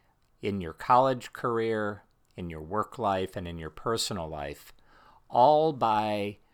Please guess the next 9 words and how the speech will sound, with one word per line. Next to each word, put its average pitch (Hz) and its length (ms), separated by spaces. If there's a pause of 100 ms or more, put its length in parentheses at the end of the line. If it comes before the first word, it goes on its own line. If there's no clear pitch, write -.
(160)
knowing 120 360
how 139 420
to 95 640 (420)
step - 500
out 117 220
of 87 260
your 92 220
comfort 95 540
zone. 78 380